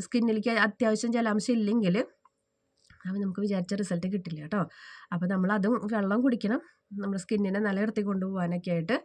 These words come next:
അതുപോലെ തന്നെ ഈ പാക്കുകൾ ഇട്ട് കഴിഞ്ഞാൽ നമുക്ക് ഇതൊക്കെ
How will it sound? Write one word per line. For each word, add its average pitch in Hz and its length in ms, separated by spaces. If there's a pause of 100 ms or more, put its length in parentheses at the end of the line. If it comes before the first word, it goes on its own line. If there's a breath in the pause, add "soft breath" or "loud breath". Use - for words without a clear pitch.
(380 loud breath)
അതുപോലെ 180 340
തന്നെ 202 240 (120)
ഈ 202 100
പാക്കുകൾ 180 480
ഇട്ട് 180 160
കഴിഞ്ഞാൽ 170 340 (100)
നമുക്ക് 180 320
ഇതൊക്കെ 170 340